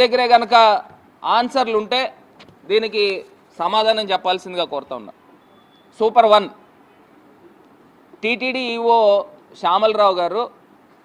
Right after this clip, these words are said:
ఫస్ట్ స్టేట్మెంట్ ఇచ్చారు. ఏమని చెప్పారు?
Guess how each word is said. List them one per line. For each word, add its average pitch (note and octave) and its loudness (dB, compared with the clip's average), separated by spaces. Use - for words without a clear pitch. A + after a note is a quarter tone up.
ఫస్ట్ G#3+ -2
స్టేట్మెంట్ G#3+ -4
ఇచ్చారు. D3+ -12
ఏమని A#3+ 2
చెప్పారు? A3 2